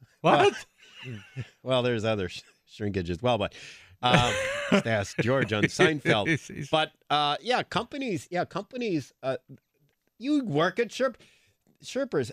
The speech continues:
Speaker 1: uh, stores call it
Speaker 2: Well,
Speaker 1: shrinkage.
Speaker 2: yeah, we
Speaker 1: The
Speaker 2: have
Speaker 1: certain
Speaker 2: shrinkage.
Speaker 1: amount of money that you figure that you lost due to people just stealing stuff.
Speaker 2: Yep,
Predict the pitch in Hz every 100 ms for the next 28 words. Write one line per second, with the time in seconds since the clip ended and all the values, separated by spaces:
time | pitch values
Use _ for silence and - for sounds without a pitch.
0 | - 143 135 131 - - 208 240 - 160
1 | 156 143 117 - 170 151 113 147 165 -
2 | 151 107 175 175 175 170 160 190 185 156
3 | 147 - 135 - 175 156 156 139 139 -
4 | 135 131 143 220 196 147 147 - 147 147
5 | 151 - 147 151 147 123 131 - - 196
6 | 180 104 - 87 90 98